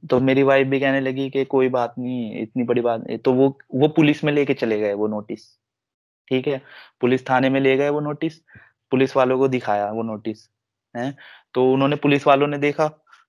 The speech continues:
पुलिस वालों ने कहा, "अगर देख, उन्होंने देखा, हैं? इस पे number भी लिखा हुआ है नीचे company का, Crazy B का।"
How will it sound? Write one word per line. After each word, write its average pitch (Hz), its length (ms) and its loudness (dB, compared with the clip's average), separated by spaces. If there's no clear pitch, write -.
पुलिस 131 220 -4
वालों 143 200 -2
ने 143 120 -8
कहा, 151 200 -6
"अगर 143 220 -6
देख, 120 380 -4
उन्होंने 131 260 -8
देखा, 131 460 -12
हैं? 120 260 -10
इस 131 100 -4
पे - 140 0
number 127 340 2
भी 123 100 0
लिखा 127 280 -4
हुआ 123 220 2
है 127 60 -2
नीचे 127 320 -2
company 123 420 -2
का, 123 100 -2
Crazy 123 320 2
B 123 180 -4
का।" 127 140 -10